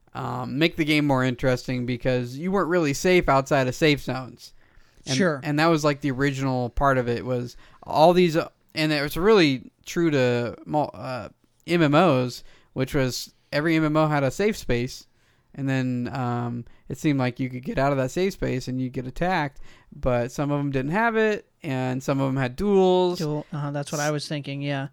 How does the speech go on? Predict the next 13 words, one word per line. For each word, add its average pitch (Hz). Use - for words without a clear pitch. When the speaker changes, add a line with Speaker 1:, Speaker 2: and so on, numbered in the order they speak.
Speaker 1:
So 131
it's, 139
uh, 131
so 135
it 139
really 160
comes 160
down 147
to 143
player 156
versus 147
player 165
equals 135